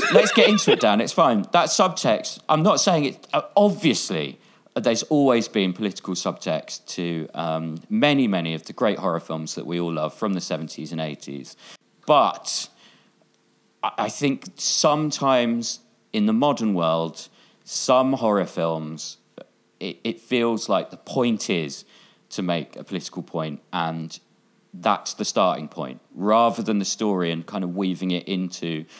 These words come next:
Speaker 2: a story that has to be told. It feels like there is a definite market, um, for movies that kind of, um, are a bit politically on the nose. How do you feel about that, Dan? I can hear you silently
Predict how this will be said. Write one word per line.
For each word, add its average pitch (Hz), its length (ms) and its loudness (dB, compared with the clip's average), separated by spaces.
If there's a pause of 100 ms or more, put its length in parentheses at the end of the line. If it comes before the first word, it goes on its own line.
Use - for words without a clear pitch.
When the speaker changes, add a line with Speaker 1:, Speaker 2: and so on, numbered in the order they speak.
(240)
Speaker 2:
a 98 40 -4
story 92 340 0
that - 120 -4
has 98 200 -6
to - 100 -16
be 92 100 -6
told. 90 500 -2 (440)
It 104 160 -4
feels 131 480 0
like 85 520 -2
there 98 460 -2
is 95 380 -2
a 101 60 -8
definite 135 600 -2
market, 95 640 -2 (360)
um, 82 580 -4
for - 160 -8
movies 85 560 -4
that - 340 -10
kind 85 320 -6
of, 78 400 -10
um, 80 480 -6 (760)
are 92 80 -8
a 85 40 -8
bit 95 200 -8
politically - 480 -10
on 82 120 -6
the 80 80 -6
nose. 78 560 -8 (480)
How 87 180 -6
do 85 140 -8
you 78 40 -6
feel 78 160 -14
about 76 220 -14
that, 78 200 -16
Dan? 71 260 -10
I 76 80 -16
can - 180 -14
hear 87 280 -10
you 82 140 -8
silently 85 800 -4